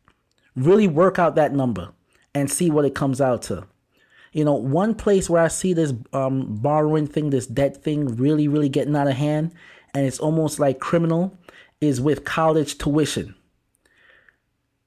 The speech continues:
Because these institutions, like, the colleges know most people are not gonna pay for college out of pocket, they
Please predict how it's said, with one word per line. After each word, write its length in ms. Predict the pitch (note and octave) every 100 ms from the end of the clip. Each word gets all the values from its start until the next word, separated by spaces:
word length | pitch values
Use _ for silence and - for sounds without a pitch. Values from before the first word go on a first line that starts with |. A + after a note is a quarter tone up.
| _ -
Because 720 | D3 C#3+ - G#3 G#3+ G3+ - -
these 300 | E3+ E3+ D3
institutions, 800 | - E3 - - G3 E3+ D#3+ B2+
like, 180 | A#2+ -
the 160 | C#3
colleges 560 | C3 E3+ E3 D#3 D3 A#2+
know 420 | C3+ D3+ D#3+ D3
most 240 | C3+ D3 C#3+
people 180 | - C#3+
are 60 |
not 260 | C3+ C#3+ D3
gonna 160 | D3
pay 440 | C3+ - D3 C#3 B2+ - -
for 100 | -
college 400 | C#3 - D3+ C#3 B2
out 160 | C3 C3+
of 120 | C3
pocket, 580 | - D3+ C#3+ A#2+ F2+ - _ _ _ _ _ _ _ _ _ _ _ _ -
they 380 | D3 E3 D3